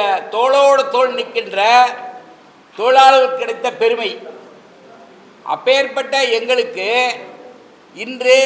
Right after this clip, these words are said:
வாழ்வாதாரம் நிறைய பாதிக்கப்பட்டிருக்கிறது. அதற்காக இந்த சங்கத்தின் சார்பாக நாங்கள் தமிழ்நாட்டில் இருக்க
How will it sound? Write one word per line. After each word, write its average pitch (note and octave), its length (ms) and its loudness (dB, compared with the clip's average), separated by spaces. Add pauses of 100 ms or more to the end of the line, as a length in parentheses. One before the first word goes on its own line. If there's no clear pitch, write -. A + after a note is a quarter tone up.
(220)
வாழ்வாதாரம் A#3+ 880 4
நிறைய A3 240 -2 (160)
பாதிக்கப்பட்டிருக்கிறது. G3 1000 -2 (1600)
அதற்காக A#3+ 640 2 (1300)
இந்த A3+ 200 -2 (560)
சங்கத்தின் A#3 640 -2
சார்பாக G#3 500 2 (1300)
நாங்கள் A3+ 380 2 (340)
தமிழ்நாட்டில் A#3 520 -2
இருக்க G3+ 180 -8